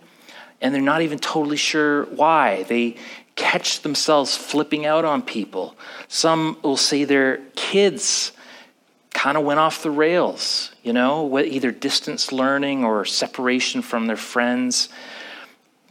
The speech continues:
brought out all these issues and conflicts. You know, some developed addictions or at least dependencies on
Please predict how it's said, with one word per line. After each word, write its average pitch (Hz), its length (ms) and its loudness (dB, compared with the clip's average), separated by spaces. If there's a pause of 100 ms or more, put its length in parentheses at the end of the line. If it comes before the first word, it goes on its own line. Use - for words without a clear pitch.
(220)
brought 131 220 2
out 127 240 4
all 151 180 2
these 139 300 -2
issues 127 460 -2
and 107 100 -6
conflicts. - 800 -4
You 110 60 -8
know, 101 60 -10
some 151 360 2
developed 131 640 0 (460)
addictions - 1120 -4 (100)
or 120 180 4
at 117 60 0
least 139 300 -2
dependencies 123 840 -4
on 110 340 0